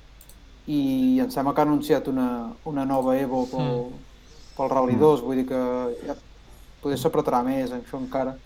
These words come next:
Speaker 3: Sí. En relació amb això, nois, eh, que sapigueu que les quatre marques amb Rally dos totes van fer un scratch. Skoda, Citroën, Hyundai i Ford, amb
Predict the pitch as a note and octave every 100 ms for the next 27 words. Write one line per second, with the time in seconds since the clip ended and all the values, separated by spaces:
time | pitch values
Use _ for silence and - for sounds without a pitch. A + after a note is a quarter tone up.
0 | - - G2+ F2+ - - - - - -
1 | - B2+ C3 C#3 C3+ D#3+ C3 E3 E3 A#3
2 | D3+ C3 G2+ - - B2+ - C3 B2 D3
3 | C#3 C3+ D#3 A3+ D#4 - - - - A2+
4 | A2+ A#2 - C3 C3 A#2+ G#2 - G#2+ G#2
5 | G#2 A2 A2 A#2+ F3+ F#3+ - B2+ B2+ B2
6 | A#2 A#2+ - F2 D#2+ - - - - -
7 | - - B2+ C3+ C3+ C3 B2 A#2 A#2 C3+
8 | C3 A#2+ D#3+ F#3+ G#3 A3+ - D#3 A3 -
9 | - - - - - - - - - C#3
10 | A#2 - G2+